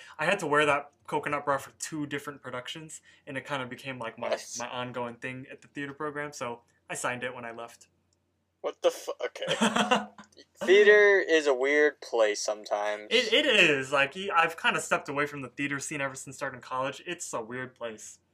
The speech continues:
Speaker 2: Oh, you know what? A little bit about me. I did wanna do theater in high school. The only thing was, I did not like the choices that they made.
Speaker 1: What do you mean,
Speaker 2: Like, I didn't
Speaker 1: choices?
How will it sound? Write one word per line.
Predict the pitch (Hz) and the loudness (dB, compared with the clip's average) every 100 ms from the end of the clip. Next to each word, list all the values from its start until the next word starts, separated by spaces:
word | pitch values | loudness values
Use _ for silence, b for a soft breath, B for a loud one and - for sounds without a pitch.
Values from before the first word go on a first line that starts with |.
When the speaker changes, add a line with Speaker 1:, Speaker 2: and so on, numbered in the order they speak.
| _ _ _ _ _ - _ _ _ | _ _ _ _ _ -20 _ _ _
Speaker 2:
Oh, | 143 156 - _ _ - | 6 6 2 _ _ -2
you | 175 | 6
know | 202 | 6
what? | 180 _ - - | 6 _ -8 0
A | 202 | 2
little | 220 | 2
bit | 175 151 | 4 4
about | 135 117 131 | 6 6 4
me. | 147 147 139 _ _ _ - | 2 -6 -8 _ _ _ 4
I | 139 | 6
did | 135 143 147 | 8 4 2
wanna | 156 156 151 | 2 0 -2
do | 156 156 | -6 -6
theater | - 143 151 160 165 _ _ _ _ _ 135 | -4 -2 0 -2 -4 _ _ _ _ _ -4
in | 135 | -2
high | 139 143 | 0 -2
school. | - 165 175 - _ _ _ | 0 2 2 -2 _ _ _
The | 127 | 4
only | 135 143 | 6 2
thing | 139 139 143 | 2 0 2
was, | 143 151 147 - _ _ | 4 4 2 -6 _ _
I | 113 113 | 0 2
did | 123 120 | 0 2
not | 120 127 | 4 6
like | 127 123 | 4 2
the | 120 | 2
choices | 127 120 120 107 | 2 2 0 -2
that | 107 104 | -2 0
they | 107 107 107 | -2 -4 -6
made. | 104 104 107 _ _ _ _ _ _ _ - | -8 -8 -10 _ _ _ _ _ _ _ -8
Speaker 1:
What | 147 | -6
do | |
you | 147 | -6
mean, | 131 | 2
Speaker 2:
Like, | 131 139 | 6 8
I | 135 | 8
didn't | 147 147 | 6 2
Speaker 1:
choices? | 165 - | -4 -10